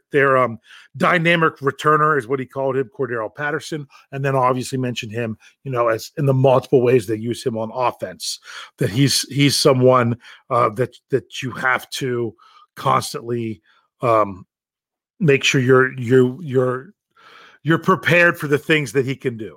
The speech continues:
I guess that's the best way to say it. Uh, Coach Tomlin also talked about, um, um,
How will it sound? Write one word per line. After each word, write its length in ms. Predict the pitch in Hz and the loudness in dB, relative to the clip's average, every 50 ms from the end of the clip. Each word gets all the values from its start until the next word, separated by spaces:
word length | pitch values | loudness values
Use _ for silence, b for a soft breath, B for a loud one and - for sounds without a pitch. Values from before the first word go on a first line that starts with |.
| - - | -14 -14
I 60 | 113 | -12
guess 220 | 110 123 117 - - | -8 -8 -8 -8 -8
that's 200 | 127 110 - - | -12 -12 -12 -16
the 80 | 113 | -12
best 200 | 104 101 - - | -12 -12 -12 -12
way 120 | - 95 90 | -16 -18 -16
to 60 | 85 | -16
say 260 | - - - 82 80 | -18 -16 -16 -16 -16
it. 120 | - - _ B B B B B B B | -18 -20 _ B B B B B B B
Uh, 200 | - 170 156 156 139 - _ _ _ _ | -2 0 0 0 -2 -6 _ _ _ _
Coach 260 | - 165 147 - - | -4 -4 -4 -4 -2
Tomlin 240 | - 160 151 143 139 | -2 -2 0 0 -2
also 240 | 139 139 - - | -2 -2 -4 -8
talked 320 | - - 147 139 131 - - | -8 -6 -4 -4 -4 -6 -6
about, 380 | 135 131 135 131 127 113 - | -4 -2 -2 -2 -2 -2 -2
um, 260 | 143 123 127 127 139 151 | -2 -2 -2 -4 -6 -10
um, 360 | - 139 131 123 113 107 - | -8 -6 -6 -6 -6 -6 -12